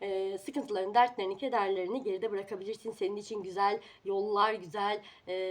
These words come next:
önünde açılacak güzel şanslar mevcut dedi bu hafta.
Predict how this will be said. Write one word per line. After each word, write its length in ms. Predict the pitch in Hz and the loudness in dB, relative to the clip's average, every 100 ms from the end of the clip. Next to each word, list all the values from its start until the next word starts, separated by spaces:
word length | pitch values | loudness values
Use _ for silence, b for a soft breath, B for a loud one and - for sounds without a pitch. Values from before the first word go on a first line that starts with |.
| 185 185 180 - | -2 -4 -6 -2
önünde 360 | 226 226 226 220 | 0 0 2 0
açılacak 720 | 220 220 214 202 220 240 190 | 0 -4 -6 -2 0 -2 -4
güzel 400 | 185 208 220 247 - _ | -4 2 2 2 -6 _
şanslar 880 | - - 233 208 208 - 208 202 233 | -14 -6 0 0 -2 -4 6 10 10
mevcut 540 | 208 190 175 170 175 | 6 -2 -4 -6 -8
dedi 220 | - 170 170 | -6 -6 -4
bu 140 | 180 | -4
hafta. 520 | 175 165 - 233 247 | -2 -4 6 8 8